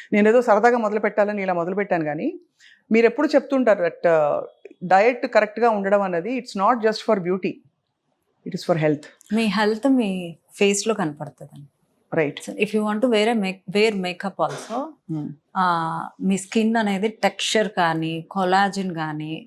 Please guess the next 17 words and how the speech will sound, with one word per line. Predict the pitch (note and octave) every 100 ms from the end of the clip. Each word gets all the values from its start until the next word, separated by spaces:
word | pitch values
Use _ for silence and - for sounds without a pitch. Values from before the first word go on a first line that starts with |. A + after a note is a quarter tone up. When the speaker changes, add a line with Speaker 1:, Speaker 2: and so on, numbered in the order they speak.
| - E3+
Speaker 2:
మీరు | E3+
కరెక్ట్ | F3 E3 -
ప్రోటీన్ | F#3+ F3+ F3 G3
తీసుకుంటున్నారా | F#3+ E3 - E3 D3 D#3+ D#3+
లేదా, | D#3 D3 D3+
ఫ్యాట్స్ | D#3 G3 G#3 C4+ - -
Speaker 1:
Hmm. | - _ _ _ -
Speaker 2:
తీసుకుంటున్నారా | E3+ D3+ B3 F#3+ F3 E3 D#3+
లేదా | D#3+ D#3
అనే | D#3+ D#3+
దాని | D#3+ E3 E3
మీదే | E3+ F3+
ఆధారపడి | A3+ E3+ E3 D#3+ D#3
ఉంటుంది. | - - - _ _ _ - -
So, |
Speaker 1:
Right. | D#3 D3
Speaker 2:
your | A3+ E3+ E3+ D#3+